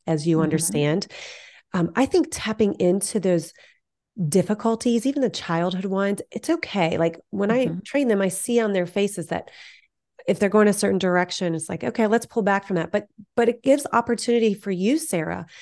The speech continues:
Speaker 1: to tap into those core values that they have or they've been ignoring, which might be more important, and
Speaker 2: Mm-hmm.
Speaker 1: bringing that up to the surface in a very safe space, which clearly is with you, is
Speaker 2: Mm-hmm.
Speaker 1: clearly with you.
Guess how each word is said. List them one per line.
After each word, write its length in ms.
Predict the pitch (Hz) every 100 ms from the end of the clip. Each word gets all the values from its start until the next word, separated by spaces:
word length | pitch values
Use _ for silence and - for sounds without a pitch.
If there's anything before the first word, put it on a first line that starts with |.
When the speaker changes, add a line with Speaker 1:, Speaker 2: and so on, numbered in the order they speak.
| - _
Speaker 1:
to 100 | 240
tap 300 | - 240 220
into 140 | 226
those 220 | 214 185 -
core 340 | - 165 175
values 340 | 202 214 220
that 140 | 214 196
they 160 | 196
have 320 | 190 196 190 175
or 60 | 170
they've 180 | 170
been 160 | 147 160
ignoring, 720 | 147 156 160 175 214 147 156
which 200 | 160 165
might 160 | 170 156
be 100 | 175
more 180 | 156 139
important, 640 | 147 185 165 165 160 - - - - - - _
and 200 | 202 180
Speaker 2:
Mm-hmm. 40 | 175
Speaker 1:
bringing 400 | 202 202 190 156
that 300 | 175 175 185 _ -
up 260 | 190 190
to 120 | - 170
the 100 | 156
surface 600 | - 233 233 170 160 -
in 80 | 196
a 60 | 180
very 280 | 165 170 165
safe 460 | - - 170 165
space, 400 | - - 165 160
which 180 | 170 -
clearly 880 | - - 185 196 208 208 180 151 143
is 180 | 175 147
with 280 | 151 185 - _
you, 340 | 160 - - - _ _
is 160 | 175 -
Speaker 2:
Mm-hmm. 140 | 196
Speaker 1:
clearly 320 | 185 170 175
with 200 | 156 151
you. 320 | 160 143 -